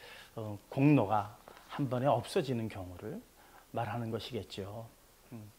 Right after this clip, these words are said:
이런 일이 절대로 있어서는 안 되겠지만, 그런데 이런 일들이 주변에서 다반사로 일어나는 그러한 상황을 우리는 경험하게 되어집니다. 반대로 별로 한 일은 없는데,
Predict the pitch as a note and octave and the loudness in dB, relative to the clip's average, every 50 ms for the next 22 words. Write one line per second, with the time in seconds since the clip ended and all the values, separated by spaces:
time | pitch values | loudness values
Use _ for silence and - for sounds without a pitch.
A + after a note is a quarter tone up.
0 | - - - - - - - - - - - - A#2+ A#2 A#2 G#2+ A2 G#2+ G#2 A#2 | -14 -14 -14 -14 -16 -18 -18 -18 -20 -20 -12 -6 -4 -2 -2 -2 -2 -2 -2 0
1 | A#2 A2 G2+ - - - A#2+ A2 - - A2+ A#2 A#2+ A2 - - A2 - A#2 A#2 | 0 0 -2 -4 -6 -6 -6 -6 -4 -2 0 0 0 0 0 -2 -4 -2 -2 0
2 | A#2+ B2 B2+ B2 A#2 A#2+ A#2 A2 - - A#2 A2+ A2+ A2+ G#2 G#2+ A2 - - - | 2 2 2 2 2 2 0 0 -2 -2 0 2 2 2 2 -2 -6 -14 -18 -20
3 | - - - - - - - - - - - - - - G#2 F#2 F#2+ G2+ A#2+ C#3 | -20 -20 -20 -18 -16 -14 -14 -14 -14 -14 -16 -14 -10 -8 -8 -6 -4 -2 -2 -2
4 | - - - - - - - - - C3 B2+ A#2+ A#2 A2 G2 F#2+ G2 F2 F2 F2+ | -2 -4 -10 -18 -20 -20 -20 -18 -10 -6 -6 -4 -4 -6 -6 -8 -8 -8 -8 -8
5 | G2+ B2+ - - - - - G2+ F2 F2+ F2+ - F#2 F#2+ B2 E3+ - - - - | -10 -10 -12 -14 -12 -8 -8 -8 -8 -8 -10 -10 -10 -10 -10 -12 -10 -6 -4 -2
6 | G#2+ G2+ B2+ B2+ A#2+ A#2 A2+ A2 B2+ C3 A2+ A#2 A2+ A2 F#2 F2+ F#2 A2 A2 A2 | 0 2 0 0 0 0 0 2 4 4 2 2 0 -2 -4 -6 -6 -10 -12 -12
7 | - - - - - - - - - - - - F#2+ F2+ G2 G2 - - E3 D3+ | -16 -20 -20 -20 -20 -20 -20 -20 -20 -18 -14 -12 -12 -12 -12 -8 -4 0 0 2
8 | B2 F#2+ F#2+ G2 G#2+ F#2+ F#2 F#2+ G2 A2 B2 B2+ - - - - - - - A2+ | 2 0 -2 -6 -8 -10 -12 -12 -12 -14 -16 -16 -18 -20 -20 -18 -12 -6 -4 -2
9 | G#2 G#2+ G#2+ G#2+ G#2 G#2+ G2+ - A#2 A2 G#2 G#2 - - A#2+ G2+ G2 G#2 G#2 - | -2 -2 -4 -6 -6 -8 -8 -8 -6 -6 -6 -6 -6 -6 -6 -6 -8 -10 -14 -14
10 | - - - - - - - - - - - - - - - - - - - - | -16 -16 -20 -20 -20 -20 -20 -20 -20 -20 -20 -20 -20 -20 -18 -16 -14 -14 -14 -14
11 | - - - - D#3+ D3 C#3 C#3 D3 D3+ C#3 G#2 F#2+ - - - - - - - | -12 -4 2 6 8 10 12 12 12 10 10 8 4 0 -8 -16 -20 -20 -20 -20
12 | - - - - - - - - - - - - - - - - - - - - | -20 -20 -20 -20 -20 -20 -20 -20 -20 -20 -20 -20 -20 -20 -20 -20 -20 -18 -18 -16
13 | - - - - - - - - - - - - - F#3+ G3 G3 - A3 G#3 F3+ | -16 -16 -16 -18 -18 -20 -20 -20 -20 -20 -4 4 8 8 8 8 8 6 6 8
14 | E3 E3+ F3 E3+ B2 A#2 A2+ G#2+ G#2+ G#2 G2 - F#2+ F#2+ - | 8 8 6 6 6 4 2 0 -2 -4 -6 -8 -10 -12 -14